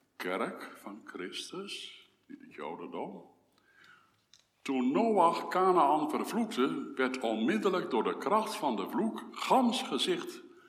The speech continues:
en zijn heel lichaam zwart. En zo alle nakomelingen.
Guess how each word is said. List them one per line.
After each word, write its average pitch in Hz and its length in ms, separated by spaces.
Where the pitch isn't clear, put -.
en 123 160
zijn 101 180
heel 226 340
lichaam 208 500
zwart. - 500
En 113 220
zo 113 360
alle 220 320
nakomelingen. 101 1040